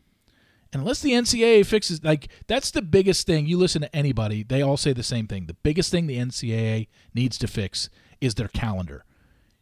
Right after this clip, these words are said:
You can't have the transfer portal window for two weeks right after the regular season ends. You can't do it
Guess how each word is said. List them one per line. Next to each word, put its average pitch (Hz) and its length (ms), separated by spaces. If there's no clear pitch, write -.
You 170 140
can't 190 540
have 127 580
the 143 140
transfer 151 400
portal 131 340
window 113 340
for 110 160
two 120 200
weeks 104 280
right 110 160
after 98 200
the 95 100
regular 92 240
season 85 320
ends. 76 360
You 151 100
can't 139 260
do 73 160
it 69 120